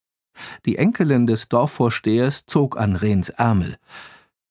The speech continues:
"Du gehst doch nicht für immer weg, oder?"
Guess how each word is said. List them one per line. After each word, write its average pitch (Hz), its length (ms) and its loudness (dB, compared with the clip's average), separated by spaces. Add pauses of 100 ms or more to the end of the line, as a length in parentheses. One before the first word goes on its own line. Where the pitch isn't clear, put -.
(340)
"Du 175 100 0
gehst 175 320 0
doch 156 100 2
nicht 165 220 2
für 165 160 -2
immer 269 440 0
weg, - 220 -6 (120)
oder?" 160 360 0